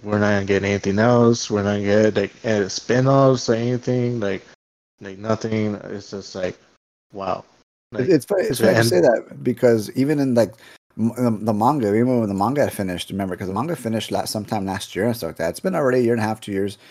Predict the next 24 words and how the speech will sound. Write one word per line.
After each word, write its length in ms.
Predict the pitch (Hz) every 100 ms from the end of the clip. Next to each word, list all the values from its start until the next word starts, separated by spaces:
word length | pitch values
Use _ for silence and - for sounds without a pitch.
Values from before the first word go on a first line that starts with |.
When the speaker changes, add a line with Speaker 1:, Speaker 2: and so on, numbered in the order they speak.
| - _ _ -
Speaker 2:
It's 120 | 101
been 180 | - 104
over. 280 | 104 147 98
That 100 | 104
was 100 | 110
one 100 | 113
of 80 | 104
the 60 |
things 260 | 127 139 110
where 140 | 101
people 260 | 95 113 -
were 60 |
like, 160 | 92 90
"Well, 120 | 98
do 100 | 95
you 100 | 92
f-, 420 | 87 - - - -
feel 180 | 139 156
satisfied? 520 | 151 143 135 131 131
Do 40 |
you 60 | 92
not 240 | 107 123
feel 120 | 131 120
satisfied?" 560 | 120 117 113 117 110